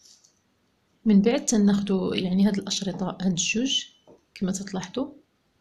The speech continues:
تناخدوا هاد الشريط ل-، يعني ال-، الوردي الفاتح مع هاد الوردي الغامق، تندير واحد فوق واحد بهاد الشكل، ثم تناخدوا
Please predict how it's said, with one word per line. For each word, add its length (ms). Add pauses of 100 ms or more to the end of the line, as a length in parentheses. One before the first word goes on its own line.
(140)
تناخدوا 400
هاد 60
الشريط 460
ل-، 40 (320)
يعني 200
ال-، 180
الوردي 440
الفاتح 480
مع 180
هاد 200
الوردي 520
الغامق، 600 (880)
تندير 340
واحد 380
فوق 360
واحد 420 (400)
بهاد 200
الشكل، 500 (3250)
ثم 120
تناخدوا 580